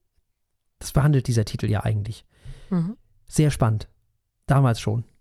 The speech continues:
Speaker 1: Finde ich schon sehr, sehr interessant, dass die sich damals schon so ein, oder dass sie damals schon diesen Song geschrieben haben.
Speaker 2: Ja.
Speaker 1: Und dann fing es auch an mit diesen Very Lights.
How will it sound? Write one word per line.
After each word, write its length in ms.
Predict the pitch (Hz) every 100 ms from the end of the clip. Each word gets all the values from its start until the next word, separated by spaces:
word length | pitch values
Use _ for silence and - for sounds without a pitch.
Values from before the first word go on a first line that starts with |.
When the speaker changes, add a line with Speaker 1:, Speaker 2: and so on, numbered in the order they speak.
| _ _ _ _
Speaker 1:
Finde 180 | - 147
ich 80 | 135
schon 440 | 156 151 147 143
sehr, 260 | 135 147 143
sehr 200 | 135 131
interessant, 400 | 131 135 143 131
dass 100 | 120
die 120 | 127
sich 160 | 123 -
damals 340 | 127 123 120
schon 300 | - 127 123
so 100 | 120
ein, 240 | 123 123
oder 140 | 123 120
dass 120 | 123
sie 80 | 135
damals 240 | 123 127
schon 100 | 131
diesen 200 | 123 127
Song 180 | 127 123
geschrieben 400 | 117 - 117 113
haben. 240 | 117 117 - - - - - - - _ _ -
Speaker 2:
Ja. 120 | 208 - _ _ _ -
Speaker 1:
Und 320 | 160 185 - _ _ _ _ -
dann 180 | - 131
fing 200 | 131 147
es 120 | 139
auch 200 | - 131
an 160 | - 135
mit 100 | 120
diesen 200 | 120 117
Very 200 | 113 107
Lights. 460 | 90 87 - -